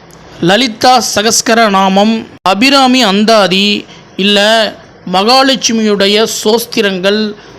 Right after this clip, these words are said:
அ, இதுவும் தெரியல அப்படின்னு நினைக்கக்கூடியவங்க, "ஓம் மகாலட்சுமியே போற்றி" அப்படிங்கிற அம்மாவுடைய திருநாமத்தை ஒரு நூத்தி எட்டு தடவையாவது கண்டிப்பா சொல்லுங்க. நீங்க மந்திரங்களை சொல்லி முடித்த பிறகு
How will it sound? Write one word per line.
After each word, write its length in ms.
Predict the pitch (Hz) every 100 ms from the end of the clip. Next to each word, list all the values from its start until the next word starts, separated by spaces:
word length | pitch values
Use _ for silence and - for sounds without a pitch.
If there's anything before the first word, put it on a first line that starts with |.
| -
அ, 100 | 170
இதுவும் 440 | 185 220 277 294
தெரியல 340 | 196 202 233 240
அப்படின்னு 320 | 214 214 202
நினைக்கக்கூடியவங்க, 920 | 196 185 214 175 196 185 180 180 185
"ஓம் 600 | 202 185 202 226 247 208
மகாலட்சுமியே 760 | 185 202 214 202 - 208 208 214 -
போற்றி" 580 | 196 208 - 202 214 202 - - -
அப்படிங்கிற 680 | 175 214 226 196 196 220 - - - -
அம்மாவுடைய 720 | 175 220 240 214 196 202 208 -
திருநாமத்தை 840 | - 233 269 226 196 220 180 190 202
ஒரு 260 | 202 196
நூத்தி 380 | 202 208 247 -
எட்டு 340 | 240 226 214 180
தடவையாவது 760 | 180 202 208 196 180 185 220 226 - - - - - -
கண்டிப்பா 480 | - 185 214 180 214
சொல்லுங்க. 720 | 208 185 196 190 180 202 - - - - - _ _ _ -
நீங்க 360 | 202 208 220
மந்திரங்களை 720 | 226 175 214 254 285 220 185 196
சொல்லி 360 | - 208 247
முடித்த 380 | 202 180 190 -
பிறகு 640 | 175 165 156 175 208 208